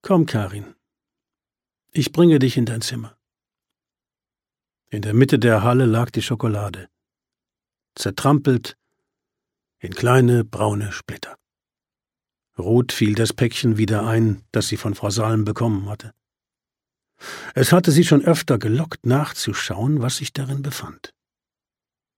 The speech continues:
Aber sie hatte sich an das gehalten, was Frau Salm ihr eingeschärft hatte. Erst wenn die Amerikaner da sind.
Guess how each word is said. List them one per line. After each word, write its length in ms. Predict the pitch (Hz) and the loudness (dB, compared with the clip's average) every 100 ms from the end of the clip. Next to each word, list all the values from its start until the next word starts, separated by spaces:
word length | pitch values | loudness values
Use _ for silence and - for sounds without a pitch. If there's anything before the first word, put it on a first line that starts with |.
| _ | _
Aber 200 | 101 107 | 0 2
sie 160 | 107 117 | 4 4
hatte 180 | 139 131 | 4 4
sich 200 | 131 127 | 2 4
an 100 | 113 | 4
das 220 | 131 - | 2 2
gehalten, 600 | 123 107 110 117 127 123 - - _ | 0 0 0 2 2 2 -6 -20 _
was 160 | 117 - | -2 0
Frau 180 | 123 | 2
Salm 340 | 120 123 123 120 | 4 4 4 4
ihr 180 | 131 147 | 4 4
eingeschärft 560 | 143 95 - 98 - | 2 2 -4 -8 -12
hatte. 240 | 95 - - _ _ _ _ - | -16 -16 -20 _ _ _ _ 0
Erst 580 | 160 196 - - - - | 4 4 2 -6 -8 -8
wenn 220 | - 165 165 | 0 2 4
die 120 | 165 | 4
Amerikaner 680 | 165 147 156 123 107 90 90 | 2 2 0 0 -2 -4 -8
da 220 | - - | -8 -8
sind. 360 | - - - | -12 -14 -20